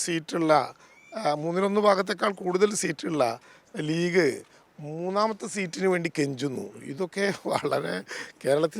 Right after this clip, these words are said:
ഇതുവരെ കാണാത്ത വിധത്തിൽ. ഇപ്പോൾ ഇടതുപക്ഷ ജനാധിപത്യ മുന്നണിയിൽ സ്ഥാനാർത്ഥികളെ പ്രഖ്യാപിക്കുന്നത് ഉൾപ്പെടെ ഇരു കമ്മ്യൂണിസ്റ്റ് പാർട്ടികളുടെയും സംസ്ഥാന സെക്രട്ടറിമാർ ഒരുമിച്ച് ഒരേ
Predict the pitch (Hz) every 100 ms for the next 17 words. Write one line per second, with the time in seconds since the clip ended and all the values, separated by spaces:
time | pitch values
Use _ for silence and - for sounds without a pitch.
0 | 185 185 202 196 185 185 185 175 151 139
1 | 107 107 - 185 - - - - 139 147
2 | 160 - 190 185 190 190 185 180 185 185
3 | 190 196 - 143 143 151 147 - 175 180
4 | 175 - 165 160 165 175 139 139 127 98
5 | - - - - 180 196 208 196 196 -
6 | - 170 185 175 185 180 196 175 160 -
7 | 175 170 165 160 147 160 165 185 - 151
8 | 147 156 147 - 196 196 - - - -
9 | -